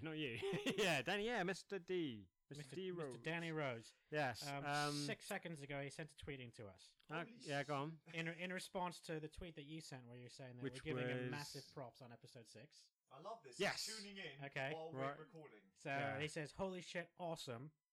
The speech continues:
Speaker 2: When will it be up? Uh, big fan. I will definitely support and spread the word." So thank you very much, Danny. That's amazing.
Speaker 1: Ah, yeah, that's
Speaker 2: That's really
Speaker 1: brilliant.
Speaker 2: cool.
Speaker 1: That's
Speaker 3: And we will,
Speaker 1: awesome.
Speaker 3: if you let us know about your band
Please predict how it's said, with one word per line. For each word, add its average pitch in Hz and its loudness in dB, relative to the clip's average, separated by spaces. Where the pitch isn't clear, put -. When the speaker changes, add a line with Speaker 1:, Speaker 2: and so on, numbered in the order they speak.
Speaker 2:
When 160 0
will 160 0
it 139 -4
be 143 -2
up? 123 -4
Uh, 131 -6
big 175 -2
fan. 139 0
I 127 -6
will 123 -8
definitely 151 -6
support 151 -6
and 127 -12
spread 139 -8
the 135 -4
word." 120 -4
So 135 0
thank 170 -2
you 160 -6
very 151 -2
much, 127 -6
Danny. 107 -10
That's 127 -10
amazing. 302 -2
Speaker 1:
Ah, 220 -2
yeah, 233 0
that's 214 -6
Speaker 2:
That's - -10
really 156 -2
Speaker 1:
brilliant. - -6
Speaker 2:
cool. 107 -2
Speaker 1:
That's 101 -8
Speaker 3:
And 139 -12
we 156 -8
will, - -2
Speaker 1:
awesome. 156 -6
Speaker 3:
if 104 -6
you 98 -8
let 165 -4
us - -12
know 160 -10
about 139 -12
your 120 -16
band - -14